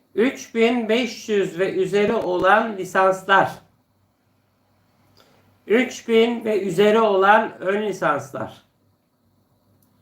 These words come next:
Bin sekiz yüz ve üzeri olan liseler, arkadaşlar, eğer atanmak istiyorsanız rotanızı iki bin yirmi dört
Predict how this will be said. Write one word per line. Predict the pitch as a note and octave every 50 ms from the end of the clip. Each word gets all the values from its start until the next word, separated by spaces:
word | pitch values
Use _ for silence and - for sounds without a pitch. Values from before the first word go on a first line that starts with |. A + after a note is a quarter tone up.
| _ _ _ _ _ _ _ _ _ -
Bin | F3+ G3+ A#3+ C4
sekiz | A#3 - - B3 A#3 A#3 - - C4+ C#4 A#3+ G#3 G3
yüz | G3+ G3 F#3+ E3+ E3 F#3+
ve | G3+ E3
üzeri | F3 F#3 F3 D#3 F3+ G3 G3 G3 A3+ A3+
olan | - - E3+ F3 E3+ E3+ E3+ D#3+ D3 C#3 C3+ C3+ D3+
liseler, | G#3 A#3+ A3+ - G#3+ F3+ D#3 D3+ F3 G#3+ G#3+ - - _ _ _ _ _ _ _ _ _ _ _ _ _ _ _ _ _ _ _ _ _ _ _ _ _ _ _ _ _ _ _ -
arkadaşlar, | - F#3 G3 G3 G#3 F#3+ F#3+ F#3 F3+ - F#3 E3 D3+ C3 - -
eğer | D#3 F3 F#3 G3 F#3
atanmak | - F3+ E3+ - F#3+ F#3 F3+ F3 E3+ E3+ -
istiyorsanız | - - F3 E3 - - C#3+ C3 C3+ D#3 F#3 F#3 F#3 - - _ _ _ _ _ _ _ _ _ _ _ _ _ _ _ - D3
rotanızı | F3+ F#3+ F#3+ F#3+ F#3+ F3+ E3 D3+ B2+ B2+ E3 F#3+ G3+ G3+ G3+ - - _ _ _ _ _ -
iki | F3+ F3 F3 - F#3 D#3
bin | D3 C3+
yirmi | C3 B2+ C3+ C#3+ E3+ F3+ E3+ E3 D3+ -
dört | E3+ F3 F#3+ G3+ G3+ - -